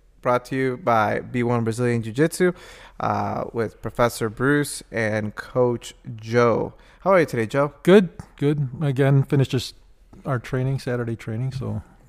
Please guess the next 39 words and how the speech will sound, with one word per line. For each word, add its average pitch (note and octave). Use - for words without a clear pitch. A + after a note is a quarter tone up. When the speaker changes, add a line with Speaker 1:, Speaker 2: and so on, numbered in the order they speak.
Speaker 1:
Excellent, A#2
Speaker 2:
ready D3
for D#3+
a C#3
Speaker 1:
yeah. A#2
Speaker 2:
podcast. A#2
Speaker 1:
Yeah, A2+
so G#2+
I'm B2+
looking C3+
forward C#3
to C#3+
the C3+
weekend, D3
but A#2+
before D#3
we B2+
can B2
get A#2+
started, F3
we G3+
wanted F3
to E3+
<clears throat> -
jump D3
on D3+
board B2+
here B2+
and, A2
you A#2+
know, B2
have C3+
a D#3
conversation D3+
with, A#2+
with B2
all A2+
of A2
you. A2